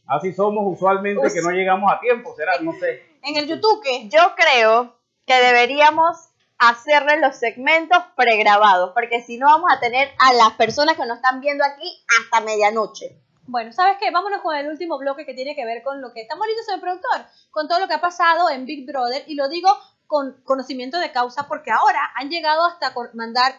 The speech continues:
Speaker 3: algunos colegios correos electrónicos a sus padres llamando la atención de que los menores de edad no vean este programa y ejerzan el control parental, aquellos que lo tienen, porque recuerde que esta es una opción que cuesta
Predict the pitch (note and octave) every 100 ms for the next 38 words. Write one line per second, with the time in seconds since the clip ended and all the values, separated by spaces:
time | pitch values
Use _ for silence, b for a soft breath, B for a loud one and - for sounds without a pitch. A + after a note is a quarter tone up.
0 | _ A#3 A#3 C4 D4 F4+ D#4+ D4 D#4 D#4+
1 | b b _ F4 F4+ F4+ E4+ F#4 F4+ F4+
2 | G4 F#4 F4 E4+ E4 C4 - F4+ - F4
3 | B3+ C#4 B3+ B3+ D4 C4+ D4+ E4+ E4 D#4
4 | D4+ C#4+ B3 C#4+ D#4+ D#4+ D4 D4+ D#4+ C#4+
5 | A#3+ C4 _ _ _ _ - C4+ D#4 E4+
6 | F4+ G4+ _ - A3+ C#4+ C#4+ D4 C#4+ C#4
7 | C#4 D4+ D4+ D#4 D4 B3 B3+ C4 E4 D4+
8 | C#4 D#4 D#4+ D#4+ D4+ C4 - A#3+ A#3 B3
9 | B3+ C4+ B3+ A3 G#3 A3 G#3 - _ C4+
10 | C4+ D4 D4 D4+ D#4 C4+ B3+ D#4 C4+ C4
11 | B3+ A#3+ A#3 C4 C4 C#4 B3+ C4 C4+ C4+
12 | C4+ - D4 C#4+ D#4 D#4+ F#4+ D4 - D4